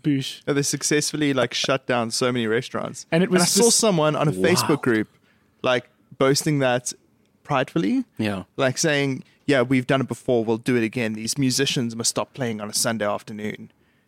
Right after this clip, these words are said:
Speaker 2: Uh,
Speaker 1: It's
Speaker 2: I
Speaker 1: like,
Speaker 2: was like,
Speaker 1: yeah.
Speaker 2: so I, I sent an essay to them being like, "You're a terrible human being.
Speaker 1: This is
Speaker 2: I
Speaker 1: what
Speaker 2: hate
Speaker 1: happens.
Speaker 2: this."
Speaker 1: Yeah,
Speaker 2: Like,
Speaker 1: you are basically taking culture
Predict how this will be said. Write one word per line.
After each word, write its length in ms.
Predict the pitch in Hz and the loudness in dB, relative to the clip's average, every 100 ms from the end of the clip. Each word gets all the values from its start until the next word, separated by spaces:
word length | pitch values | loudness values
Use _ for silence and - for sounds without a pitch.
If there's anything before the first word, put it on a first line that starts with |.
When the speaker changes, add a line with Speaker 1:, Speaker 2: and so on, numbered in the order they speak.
| _ _ - | _ _ -8
Speaker 2:
Uh, 60 | 120 | -4
Speaker 1:
It's 80 | 117 | 0
Speaker 2:
I 40 | |
Speaker 1:
like, 100 | 127 | 0
Speaker 2:
was 100 | 127 | 2
like, 140 | 131 | 2
Speaker 1:
yeah. 40 | 113 | 2
Speaker 2:
so 160 | 120 | 2
I, 160 | 131 120 - _ - | 4 2 -2 _ -6
I 60 | |
sent 300 | 123 147 135 | -2 0 0
an 80 | 131 | -4
essay 300 | 117 113 117 117 | -4 -2 -2 -2
to 120 | 120 | -2
them 220 | 110 104 | -2 -4
being 180 | 113 117 | -4 -4
like, 260 | 107 113 _ _ _ _ _ | -6 -8 _ _ _ _ _
"You're 200 | 151 185 | -4 -2
a 40 | 147 | 0
terrible 420 | - 139 147 147 | -2 0 0 0
human 280 | 135 143 131 | 0 -2 0
being. 200 | 123 113 | 0 0
Speaker 1:
This 140 | 160 | 0
is 80 | 202 | 4
Speaker 2:
I 40 | |
Speaker 1:
what 100 | 196 | 4
Speaker 2:
hate 160 | 160 170 | 4 4
Speaker 1:
happens. 200 | 180 170 | 4 2
Speaker 2:
this." 120 | - 190 | 0 2
Speaker 1:
Yeah, 80 | 196 | 4
Speaker 2:
Like, 80 | 156 | 4
Speaker 1:
you 160 | 175 190 | 4 4
are 40 | |
basically 460 | 151 180 185 180 165 | 4 2 0 -4 -6
taking 460 | - 160 170 151 | -4 -2 -2 -4
culture 560 | - 151 147 - 131 | -2 -4 -2 -4 -4